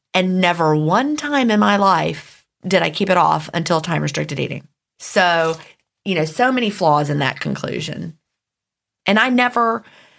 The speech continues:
I mean, actually, you know, maybe twelve weeks of a low-calorie diet where I was eating throughout the day, maybe I would have lost more weight than with time-restricted eating. I don't know.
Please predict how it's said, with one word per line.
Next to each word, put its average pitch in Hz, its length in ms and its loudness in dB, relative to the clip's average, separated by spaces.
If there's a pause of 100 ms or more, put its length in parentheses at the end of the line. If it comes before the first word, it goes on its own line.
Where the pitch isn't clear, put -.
(580)
I 254 60 0
mean, 285 120 4
actually, 415 400 -2
you 392 60 -2
know, 269 140 2
maybe 247 520 -2
twelve 240 380 0
weeks 208 280 -2
of 196 100 0
a 175 40 2
low-calorie 160 640 2
diet 160 500 2
where 170 120 2
I 156 100 2
was 156 140 -2
eating 156 240 0
throughout 160 280 0
the 156 60 -2
day, 165 240 2
maybe 214 240 2
I 220 120 2
would 226 140 0
have 233 100 -2
lost 262 280 0
more 294 260 2
weight 143 320 -4
than 147 160 -2
with 151 140 -2
time-restricted 151 640 -2
eating. 139 260 -2
I 151 120 0
don't 311 140 0
know. - 320 -2